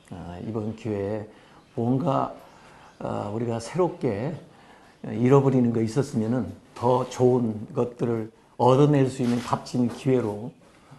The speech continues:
어, 삼는 게 좋겠다는 생각을, 어, 했는데, 그래서 그 얘기 좀 듣고 싶어서 저는 또 사실 왔어요.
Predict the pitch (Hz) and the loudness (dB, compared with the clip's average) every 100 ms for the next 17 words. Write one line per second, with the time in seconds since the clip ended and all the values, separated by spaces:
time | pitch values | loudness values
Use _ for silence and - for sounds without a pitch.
0 | - 110 101 - 135 143 131 113 120 127 | -20 -16 -16 -12 -4 -2 -2 -4 -4 -6
1 | 120 110 107 113 117 104 104 110 - - | -4 -4 -6 -6 -6 -6 -8 -10 -12 -20
2 | - - - 101 98 98 123 123 104 147 | -20 -20 -14 -12 -10 -8 -4 -4 -4 -6
3 | 120 - - 131 135 156 143 147 147 131 | -8 -8 -4 -4 2 6 8 8 6 4
4 | 120 117 - - 165 - 156 139 226 - | 2 0 -2 4 4 6 4 4 -2 -10
5 | - 139 127 - 131 110 123 - 104 98 | 2 4 4 4 2 2 0 0 -2 -2
6 | - 175 | -4 0